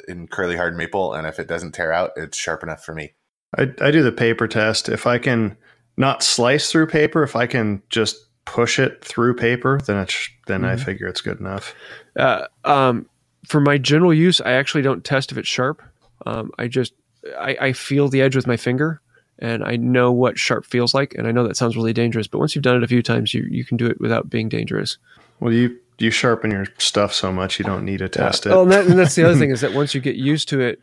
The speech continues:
Speaker 3: um, y-, the very first time it touches wood, you know if it's sharp within, like, a quarter inch of moving. Um, it's, it's something that you, you've gotten into feeling. And so that's how I test if it's sharp. I, I pick it up and I set it in the,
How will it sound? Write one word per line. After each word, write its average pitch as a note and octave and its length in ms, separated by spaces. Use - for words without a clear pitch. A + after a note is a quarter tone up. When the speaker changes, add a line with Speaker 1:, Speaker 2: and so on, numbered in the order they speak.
Speaker 3:
um, A2+ 440
y-, C3 340
the B2 100
very D3+ 320
first C#3+ 320
time C#3 220
it A2 120
touches B2+ 320
wood, C3 300
you B2 140
know B2+ 180
if A#2 100
it's - 120
sharp B2 340
within, A#2 340
like, A#2 160
a A2+ 60
quarter B2 380
inch A2+ 140
of A2 100
moving. A2+ 400
Um, G#1+ 380
it's, - 440
it's - 180
something B2+ 420
that A2+ 120
you, A#2 300
you've A2 260
gotten A#2 260
into A2 140
feeling. G#2+ 300
And A2 100
so - 80
that's D3 160
how D3 140
I B2+ 100
test B2 240
if - 60
it's G#2 100
sharp. A2+ 320
I, A#2 140
I A2+ 160
pick C3 160
it B2 40
up B2+ 140
and A#2 100
I A2 40
set B2+ 180
it A2+ 60
in G#2 80
the, A2 100